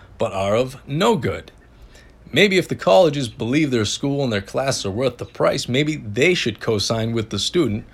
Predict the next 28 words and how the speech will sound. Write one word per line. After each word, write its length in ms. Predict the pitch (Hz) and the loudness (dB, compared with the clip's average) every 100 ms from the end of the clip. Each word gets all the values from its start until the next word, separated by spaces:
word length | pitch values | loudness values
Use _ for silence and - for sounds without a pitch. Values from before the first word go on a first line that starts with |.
| - - - | -20 -18 -4
for 160 | 107 | -2
the 40 | 120 | 2
bank 300 | 147 156 - | 2 2 -2
loan. 220 | 87 78 - - - - - - - - | -8 -12 -18 -20 -20 -20 -20 -20 -20 -4
And 80 | 120 | 0
this 140 | 139 | 0
would 120 | 135 | 0
make 220 | 120 131 104 | 2 0 0
the 120 | 104 | -6
big 460 | 92 - 156 131 | -6 -2 -2 -2
bank 320 | 107 135 123 135 | 0 0 0 -4
institutions 920 | 110 - 92 - 202 180 120 110 - - - - - | -6 -6 -6 -2 -2 -2 -2 -4 -8 -14 -20 -20 -12
take 220 | - 113 | -2 0
on 160 | 120 113 | 2 0
the 80 | 113 | 0
big 380 | 101 104 104 101 | -2 -4 -4 0
college 420 | 160 175 127 - | 4 4 2 -2
institutions, 840 | 95 - - 95 85 - - - - - - - | -8 -10 -8 -10 -10 -14 -14 -16 -18 -20 -20 -10
and 140 | 101 | -6
the 40 | 95 | -4
student 560 | - 180 233 131 139 110 | -2 2 4 4 0 -6
would 120 | 104 | -4
be 60 | |
the 140 | 107 104 | -2 -2
recipient 640 | 101 - - 190 98 101 - | -2 0 0 0 -4 -6 -8
of 200 | - 110 | -10 -8
more 320 | 104 123 120 120 | -2 0 0 -2
affordable 560 | - - 101 95 92 104 | -10 -8 -6 -4 -6 -8